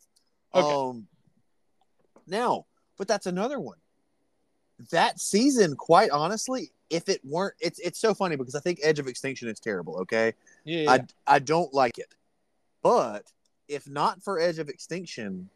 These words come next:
Speaker 2: I don't know that I finished that season.
Speaker 1: Right,
Speaker 2: Because
Speaker 1: because
Speaker 2: I
Speaker 1: Rick
Speaker 2: was wa-, I was watching for Rick. I had not watched Survivor in years. I wanna say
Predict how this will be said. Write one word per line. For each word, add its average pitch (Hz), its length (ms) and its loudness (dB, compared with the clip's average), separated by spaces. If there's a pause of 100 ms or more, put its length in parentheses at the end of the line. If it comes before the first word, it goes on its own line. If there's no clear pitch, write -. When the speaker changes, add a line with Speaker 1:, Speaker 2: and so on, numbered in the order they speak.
(960)
Speaker 2:
I 131 80 6
don't 233 160 2
know 202 120 2
that 185 100 4
I 170 80 4
finished 165 320 -4
that - 160 -4
season. 175 320 -4 (1080)
Speaker 1:
Right, 143 220 6
Speaker 2:
Because 277 260 6
Speaker 1:
because - 100 -2 (180)
Speaker 2:
I 160 180 10
Speaker 1:
Rick - 120 10
Speaker 2:
was 233 160 -2
wa-, 180 220 -2 (140)
I 175 120 2
was 240 220 -2
watching 202 380 -4
for 160 120 -16
Rick. 214 320 -4
I 214 180 -4
had 196 200 -8
not 160 300 -10
watched 151 440 -8
Survivor 135 520 -8
in 101 140 -20 (200)
years. 156 460 -6 (380)
I 185 380 2
wanna 185 260 -2
say 175 1300 -2